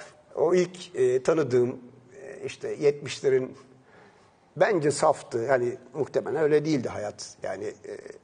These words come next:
politikada da öyleydi. İşte hani o Ertem Eğilmez dönemlerinin. O hani çamur sahalar. Mesela bazen görüyorum, siyah beyaz bir görüntü buluyorum. O kadar hoşuma gidiyor ki yani.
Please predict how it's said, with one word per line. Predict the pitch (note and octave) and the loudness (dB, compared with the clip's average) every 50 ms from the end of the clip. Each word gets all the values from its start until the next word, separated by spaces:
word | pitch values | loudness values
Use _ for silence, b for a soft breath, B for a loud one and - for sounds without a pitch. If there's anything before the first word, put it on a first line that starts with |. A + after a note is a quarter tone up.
| _ - | _ 0
politikada | D3+ C3 B2+ A#2+ - - C#3 A#2+ B2+ A#2+ | 0 0 0 0 0 0 0 0 0 -2
da | A#2 | -4
öyleydi. | G2+ F#2+ F2+ - - - - C3 | -4 -6 -8 -10 -12 -12 -10 -12
İşte | B2 - - A2+ | -10 -8 -6 -4
hani | A2 A#2 B2+ B2+ | -2 0 0 0
o | B2+ A#2+ A#2 | 0 0 -2
Ertem | G#2+ A#2 C3+ B2 - D3 B2+ | -2 -2 -2 -2 -2 -2 0
Eğilmez | A#2+ A#2+ B2 B2 C3 B2+ A#2+ | 0 -2 0 0 -2 -2 -2
dönemlerinin. | B2 B2 A2+ A2+ G#2+ G2+ G2 G2 F#2+ A2+ D#3 D3+ - B B B B B B B B B B _ _ _ - - | -2 -4 -4 -4 -8 -8 -8 -10 -10 -10 -10 -12 -14 B B B B B B B B B B _ _ _ -2 2
O | A3+ A3 G#3 G#3+ A3 - | 4 4 4 2 0 -4
hani | - - D#3+ E3 - - - | -4 -4 -4 -4 -4 -8 -6
çamur | - - G3+ - F#3+ F#3 | -2 -2 0 2 2 0
sahalar. | - - E3 D3+ C3 C3 B2 A#2+ A#2 B2+ | 0 4 4 4 4 4 2 0 -2 -2
Mesela | C#3 D#3+ D#3 - F3 D#3+ D#3+ | 0 0 2 4 2 4 6
bazen | E3 E3 E3 E3+ F3 E3+ | 4 4 4 4 2 4
görüyorum, | E3 E3+ D#3+ E3+ D#3 C3+ | 4 4 4 4 4 2
siyah | A#2+ - - E3 C#3+ C#3+ - - | 2 0 2 2 2 2 4 4
beyaz | D#3 D3+ D3 C#3 | 4 4 4 4
bir | C3+ C#3 | 0 -2
görüntü | C3+ D3 D3 D3 C#3+ D3 D#3 | 0 2 2 2 0 -2 -4
buluyorum. | C3+ A#2 A#2+ C3 D3 | -2 0 0 0 0
O | |
kadar | D3+ D3+ D3 C#3+ | 0 0 2 2
hoşuma | C3+ C3 - - C#3 C#3+ | 2 0 -2 -2 -4 -2
gidiyor | D3 D#3 D3+ D3 B2 F#2+ | -2 -2 -2 -2 -4 -2
ki | - B2 | -2 -2
yani. | B2+ B2 B2+ C3 C3 B2 | -2 0 0 -2 -2 -2